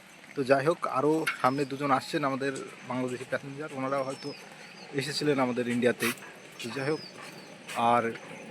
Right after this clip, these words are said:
যেভাবে আমাদের পরিস্থিতি দুই দেশের ভেতরে চলছে, তাতে করে খুব একটা, আহ, ভালো দিকে সম্পর্ক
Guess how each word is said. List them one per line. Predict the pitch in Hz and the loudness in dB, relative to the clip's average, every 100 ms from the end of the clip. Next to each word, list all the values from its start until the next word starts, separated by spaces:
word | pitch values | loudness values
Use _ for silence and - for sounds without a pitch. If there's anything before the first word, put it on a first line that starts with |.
| 113 | -2
যেভাবে | 123 139 147 165 170 175 160 - | 0 2 2 2 4 2 0 -4
আমাদের | 127 135 147 151 135 | -2 0 0 -2 0
পরিস্থিতি | 139 - 143 151 | 0 -2 -4 -2
দুই | 131 | 0
দেশের | 135 135 151 | 0 2 2
ভেতরে | 135 143 156 156 | 0 0 2 2
চলছে, | - 147 - 139 156 - - - - | 2 0 2 0 0 -6 -14 -8 0
তাতে | 120 143 | 0 2
করে | 156 165 165 - | 4 4 4 2
খুব | 143 | 4
একটা, | 151 - 170 170 170 - - - - - | 4 4 4 6 4 0 -4 -4 -8 -4
আহ, | 127 123 123 117 - - 110 | 4 8 8 6 0 -4 -6
ভালো | 104 135 151 | 2 4 4
দিকে | 160 180 180 - - - - - | 4 4 4 2 -14 -20 -20 -8
সম্পর্ক | 131 139 156 143 175 | -6 -2 -2 0 -2